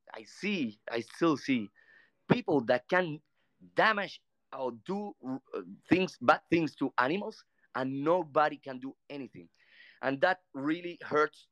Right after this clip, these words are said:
my heart and my mom's heart. I lost my mom two years ago, and I was happy to create this series before she died. Um, okay,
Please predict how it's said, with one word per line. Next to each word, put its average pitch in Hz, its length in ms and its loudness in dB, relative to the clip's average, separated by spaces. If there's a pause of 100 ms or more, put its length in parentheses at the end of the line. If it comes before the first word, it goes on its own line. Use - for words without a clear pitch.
(100)
my 120 180 -4
heart 175 360 2 (260)
and 120 160 -12
my 123 140 -6
mom's 139 440 -4
heart. 104 280 -12 (760)
I 117 80 -4
lost 165 260 0
my 143 160 -6
mom 135 260 -4 (520)
two 185 100 -10
years 175 320 -8
ago, 147 320 0 (120)
and 135 100 -6
I 151 60 -4
was 165 220 -6
happy 156 360 -6
to 160 220 -8 (240)
create 147 420 -4
this 143 220 -12
series 147 340 -6 (220)
before 147 300 -2
she 135 140 -8
died. 127 240 2 (640)
Um, 113 440 -2 (760)
okay, 135 340 0